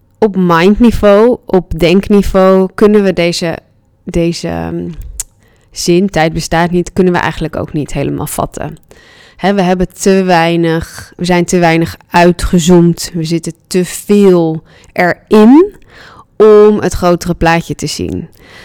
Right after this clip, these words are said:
Dus ik wil je voor deze, eh, episode ook uitnodigen om of nu even deze aflevering te pauzeren en een moment te nemen voor jezelf om in een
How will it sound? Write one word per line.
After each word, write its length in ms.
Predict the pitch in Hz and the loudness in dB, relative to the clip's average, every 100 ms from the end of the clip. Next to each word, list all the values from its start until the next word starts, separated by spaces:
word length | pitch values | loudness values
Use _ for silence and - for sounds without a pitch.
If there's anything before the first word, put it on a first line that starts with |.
| - | -8
Dus 180 | - 190 | 0 4
ik 80 | 214 | 4
wil 180 | 214 220 | 4 4
je 180 | 226 214 | 4 2
voor 220 | 214 196 | -2 0
deze, 480 | 190 202 208 175 - - - | 2 2 2 0 -2 -10 -8
eh, 180 | 180 - - | -6 -6 -4
episode 580 | 214 - 233 196 180 175 | -4 -2 -2 0 2 0
ook 100 | - | -2
uitnodigen 920 | - 202 226 226 220 220 - 190 202 - _ _ - | 2 2 4 4 4 2 0 -2 -2 -10 _ _ -2
om 720 | 196 190 185 185 180 180 175 _ _ _ _ _ - - | 2 2 0 -2 -6 -8 -12 _ _ _ _ _ -12 0
of 360 | 277 349 - | 2 2 2
nu 280 | 202 226 226 | 4 6 6
even 340 | 175 175 175 175 | 4 0 0 0
deze 320 | 170 170 - | 0 0 0
aflevering 840 | 180 180 175 170 - 165 160 160 | -2 0 -2 -2 -4 -6 -6 -8
te 160 | - 175 | -8 -6
pauzeren 800 | - 160 156 180 175 - 101 170 _ _ _ _ - - _ - | -4 -4 2 2 2 0 -8 -12 _ _ _ _ -20 -20 _ -10
en 180 | 185 185 | -4 -2
een 120 | 190 | 0
moment 640 | 185 190 185 220 - - | 0 2 2 2 -2 -4
te 100 | 196 | 0
nemen 500 | 185 180 175 175 170 | 0 2 0 0 -2
voor 240 | - 170 | -4 -4
jezelf 640 | 165 160 170 160 160 170 - | -4 -2 -2 -2 -4 -10 -12
om 240 | - 175 - | -6 -6 -4
in 220 | 175 175 | -4 -2
een 400 | 165 170 170 | -4 -4 -6